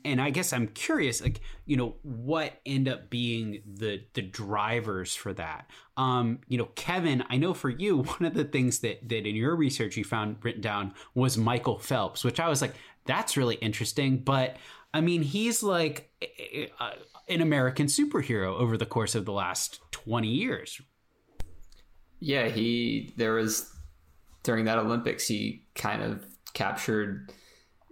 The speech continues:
Speaker 2: uh, captured everyone's attention. And so this, this research was me asking Julia to just write down every athlete she could think of, and she spent about ten to fifteen minutes on this. And most of the list was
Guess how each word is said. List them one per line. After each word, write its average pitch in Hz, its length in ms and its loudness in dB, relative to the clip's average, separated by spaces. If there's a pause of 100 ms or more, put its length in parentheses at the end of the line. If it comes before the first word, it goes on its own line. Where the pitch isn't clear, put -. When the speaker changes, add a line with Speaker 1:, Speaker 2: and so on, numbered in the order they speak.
(180)
Speaker 2:
uh, 95 560 0 (520)
captured 113 380 0
everyone's 107 340 0
attention. 123 520 -4
And - 160 -4
so 101 360 0
this, 95 380 -2
this - 280 -4
research 123 480 2
was 107 280 0
me 110 440 0 (280)
asking 110 380 0
Julia 107 320 2
to 71 80 0
just - 280 -4 (120)
write 107 240 0
down 110 300 0
every 113 260 0
athlete - 440 -4
she - 180 -2
could - 180 -2
think - 220 -6
of, - 260 -4
and 98 140 -4
she - 160 -4
spent - 320 -4 (540)
about - 580 -4
ten 117 200 -2
to - 60 -2
fifteen 117 420 -4
minutes 98 300 -4
on - 180 -4
this. - 440 -4 (340)
And 107 460 -2 (320)
most 117 440 0
of 147 60 0
the 135 120 2
list 127 360 0
was 107 680 0